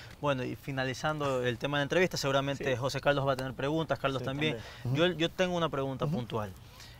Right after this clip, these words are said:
Speaker 1: Luego del episodio que, miren, no lo hemos querido tocar ni
Speaker 4: No hay
Speaker 1: lo queremos
Speaker 4: problema.
Speaker 1: profundizar tampoco, a pesar de que yo he visto que usted ya ha declarado en otros medios sobre el tema. ¿Cree que ese episodio del aeropuerto, los Estados Unidos, que usted mencionaba también ese documental que fue heroína,
Speaker 4: Ajá.
Speaker 1: heroína y to-,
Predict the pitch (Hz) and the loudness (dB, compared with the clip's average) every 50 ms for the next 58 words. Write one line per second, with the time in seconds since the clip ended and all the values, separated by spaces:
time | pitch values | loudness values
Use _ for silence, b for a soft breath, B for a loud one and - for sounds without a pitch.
0 | B B - 135 151 170 175 180 180 175 165 156 - - 139 - - 170 175 180 | B B -2 2 2 4 4 6 6 6 6 4 2 2 -2 2 2 4 4 4
1 | 180 - 180 165 - 170 170 165 147 135 135 135 143 151 156 156 151 151 143 - | 2 0 -2 -2 -2 -2 0 0 2 2 2 2 4 4 4 2 2 0 -2 0
2 | 151 147 147 143 - 143 - 190 202 - 180 180 175 170 160 147 156 165 165 - | 2 2 2 2 0 2 4 4 4 6 6 4 6 6 6 6 8 6 4 4
3 | 165 156 143 - 143 135 123 127 - 156 156 151 - 165 151 - 208 202 - 110 | 4 0 2 0 -2 -2 -2 0 2 2 2 4 4 2 4 4 0 4 6 6
4 | - - 151 147 - 156 147 - 170 175 175 160 156 143 151 156 160 151 - 160 | 8 8 6 4 4 0 2 4 2 2 2 0 0 0 2 2 2 2 0 -2
5 | - 147 135 - 156 147 147 147 147 143 135 - 143 139 139 147 151 151 151 147 | 0 0 0 2 4 6 8 8 8 6 6 4 4 8 8 10 10 10 10 10
6 | 143 135 131 127 131 135 135 - 135 131 123 135 143 143 143 143 135 120 - B | 10 8 6 6 4 2 0 2 0 0 2 2 2 4 4 4 2 0 -4 B
7 | B B B - - 143 135 131 135 127 110 - 135 127 117 110 101 B B B | B B B -2 2 2 4 4 4 2 4 4 4 4 4 0 -6 B B B
8 | B B B B - - 185 208 202 - 196 175 - 180 - 160 151 - - 170 | B B B B 0 2 4 4 4 2 0 -2 -2 -4 -2 -2 -4 0 2 2
9 | 165 165 160 156 151 147 143 135 135 123 - - 156 151 147 143 - - 143 131 | 4 4 4 4 2 2 2 0 0 -4 -2 0 2 2 2 2 0 -2 -2 0
10 | 131 131 117 - - 143 139 131 123 127 127 131 139 143 143 139 135 127 110 - | 0 -2 -2 0 2 2 2 2 2 0 -4 -2 -2 -2 0 0 0 -2 -2 -4
11 | 123 - - 135 131 127 117 131 127 131 131 131 123 - 127 127 131 135 127 - | -8 -6 -4 -4 -4 -4 -4 -2 -2 0 0 0 -2 -2 -4 -4 -4 -4 -4 -4
12 | - 131 117 - 127 127 123 117 135 131 123 - 120 - - 131 127 127 127 131 | -4 -6 -4 -4 -6 -6 -4 -2 -2 -2 -2 -4 -6 -4 -4 -2 -2 0 -2 0
13 | - - 151 135 180 - 147 139 131 127 131 139 139 135 131 | 0 0 0 0 2 2 2 4 4 4 2 2 0 -2 -6